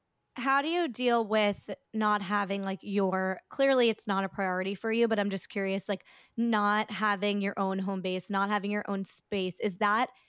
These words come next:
uh, you, and you could, the answer could be no, but is that ever a struggle for you with your, you know, traveling frequently?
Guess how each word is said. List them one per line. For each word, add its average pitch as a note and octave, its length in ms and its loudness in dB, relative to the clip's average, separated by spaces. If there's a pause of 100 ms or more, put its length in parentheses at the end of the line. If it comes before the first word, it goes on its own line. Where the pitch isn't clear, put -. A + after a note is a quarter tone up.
(360)
uh, A3+ 40 0
you, A3+ 200 2
and G#3 180 0
you F#3+ 80 -2
could, G3+ 200 -4 (140)
the G3+ 60 -2
answer G3+ 340 -2
could F#3 160 -6
be F3+ 100 -2
no, F#3+ 220 2
but F#3+ 140 0
is G#3 120 0
that A3 220 2
ever G#3+ 440 2
a A3+ 80 0
struggle A#3+ 680 2 (100)
for A#3+ 120 0
you A#3 300 2
with B3 200 0
your, A#3 480 0
you A#3 100 -2
know, A3 280 0 (180)
traveling A3 480 0
frequently? A#3 600 -2